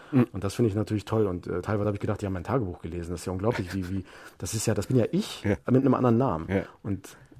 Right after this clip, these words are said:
Speaker 2: also das macht natürlich unheimlich viel Spaß.
Speaker 1: Also kommt dann auch ein bisschen Comedy im Tatort und in die Krankenhausserie. Sehen Sie da potenziell mal einen Konflikt, einen Spagat zwischen dem Comedian und dem Schauspieler, den vielleicht irgendwann mal auch keiner mehr ernst nimmt?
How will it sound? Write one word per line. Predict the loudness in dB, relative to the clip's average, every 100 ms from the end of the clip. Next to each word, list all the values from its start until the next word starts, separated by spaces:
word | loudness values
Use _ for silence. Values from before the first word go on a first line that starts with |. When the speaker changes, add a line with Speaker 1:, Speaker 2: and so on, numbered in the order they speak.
| -8
Speaker 2:
also | -2
das | 0 2
macht | 0 -2
natürlich | -2 -2 -2
unheimlich | -2 -2 -4
viel | -10
Spaß. | -10 -4
Speaker 1:
Also | -2 2
kommt | 4 4
dann | 2
auch | 2
ein |
bisschen | 2 0
Comedy | 2 4 4 2
im | 0 0
Tatort | 0 2 2 2 0
und | 0 0 0
in | -4 -4
die | -4
Krankenhausserie. | -2 -2 0 2 2 2 2 4 6
Sehen | 6 6
Sie | 6
da | 6
potenziell | 6 4 4 2 2 4 6 6 2
mal | -2 0 2
einen | 0
Konflikt, | 2 0 2 0 2
einen | -2
Spagat | 0 0 2 -2 -4
zwischen | -2 0
dem | 0
Comedian | 2 0 2 0 0
und | 0 0
dem | 2 2
Schauspieler, | 2 0 0 -4 -2 0 0 -2 -18 -20 -20 -4
den | -2
vielleicht | 4 4 4
irgendwann | 2 2
mal | 2
auch | 0
keiner | 2 2
mehr | 2
ernst | 0 -4 -2 -2
nimmt? | -2 -4